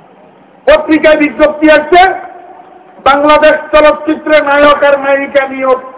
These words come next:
দেওয়া হবে। আপনার একজন বন্ধু মানুষ যদি আপনাকে আসি বলে, "ভাই, আপনার কাছে তো পঁচিশ বছরের একটা যুবতী মেয়ে আছে,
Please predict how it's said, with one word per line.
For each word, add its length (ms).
দেওয়া 240
হবে। 320
আপনার 420
একজন 380
বন্ধু 340
মানুষ 280
যদি 220
আপনাকে 460
আসি 220
বলে, 260
"ভাই, 260
আপনার 420
কাছে 320
তো 160
পঁচিশ 420
বছরের 520
একটা 300
যুবতী 560
মেয়ে 280
আছে, 380